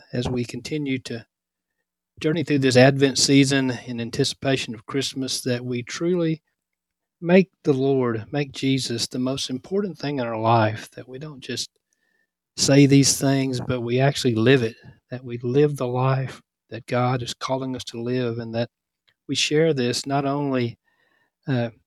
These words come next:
in our personal life and in our families, but in our work here at Red Sea. Something that we should appreciate, that most people don't have this blessing, that, that we continue to move forward, that we're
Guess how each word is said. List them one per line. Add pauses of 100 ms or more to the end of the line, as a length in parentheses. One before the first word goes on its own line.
(160)
in
our
personal
life
and
in
our
families,
but (580)
in
our
work
here
at
Red
Sea. (1040)
Something
that (420)
we
should
appreciate, (100)
that
most
people (240)
don't
have
this
blessing, (140)
that, (880)
that
we
continue
to
move
forward,
that
we're